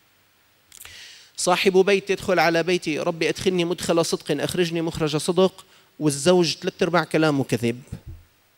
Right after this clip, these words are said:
زوجي نفس الشيء، ثلاث أرباع كلامه كذب،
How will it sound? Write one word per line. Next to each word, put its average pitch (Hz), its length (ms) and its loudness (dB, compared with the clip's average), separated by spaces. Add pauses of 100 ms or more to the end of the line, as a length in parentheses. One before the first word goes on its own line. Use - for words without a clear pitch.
(1120)
زوجي 170 580 4 (960)
نفس 151 240 -2
الشيء، 170 340 2
ثلاث 185 260 -4
أرباع 170 240 2
كلامه 151 380 0
كذب، 120 340 -6